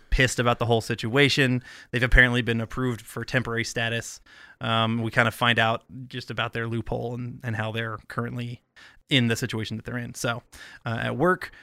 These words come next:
we see Mitch's coworkers are begging him to be a part of the frat. Um, you know, uh, but, like, the one guy is like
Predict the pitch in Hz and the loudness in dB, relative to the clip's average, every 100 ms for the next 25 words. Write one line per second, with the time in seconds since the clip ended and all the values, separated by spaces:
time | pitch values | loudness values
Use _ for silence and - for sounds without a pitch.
0 | - 123 120 135 123 120 117 117 110 - | -6 -4 2 4 4 4 4 2 0 2
1 | 131 131 139 120 110 101 120 120 123 123 | 4 4 4 2 2 4 4 4 4 4
2 | 117 113 110 117 107 104 - - 151 147 | 2 0 -2 0 -2 -2 -6 0 2 2
3 | - - - - - 123 117 113 113 110 | -2 -14 -20 -20 -10 -4 -2 0 2 0
4 | 117 117 113 113 117 - 135 131 135 131 | -2 -2 -2 -4 -4 -6 -4 -2 -2 -2
5 | 127 - 131 135 120 120 120 117 | -4 2 6 6 6 6 6 4